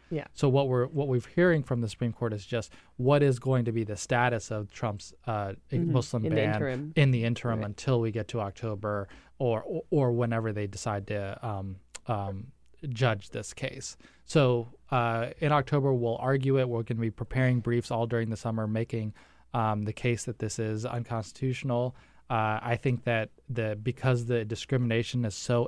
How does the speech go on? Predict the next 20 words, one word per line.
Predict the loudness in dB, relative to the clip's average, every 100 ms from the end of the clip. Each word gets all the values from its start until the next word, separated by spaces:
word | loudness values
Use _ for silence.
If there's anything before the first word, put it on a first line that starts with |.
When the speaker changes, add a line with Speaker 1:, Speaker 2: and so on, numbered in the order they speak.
| -2
Speaker 2:
embedded | -4 0 0 2 0 -2 -8 -6
in | -2 0 0
both | 0 -2 0
the | -2
intent | -2 -2 0 0 -2
and | -2 0
the | -2
practice | -4 0 0 0 -4 -4 -6
of | -6 -4
this | -4
document, | -4 -6 -4 -4 -4 -6 -10 -20 -10 -2
that | 0
we | 0
think | 0 -2 -2 -6
we're, | -2 -2 -2 -8 -12 -12 -8
we, | -2 0 0 -2 -4
that | -4
the | -4
Supreme | -2 -2
Court | 0 -2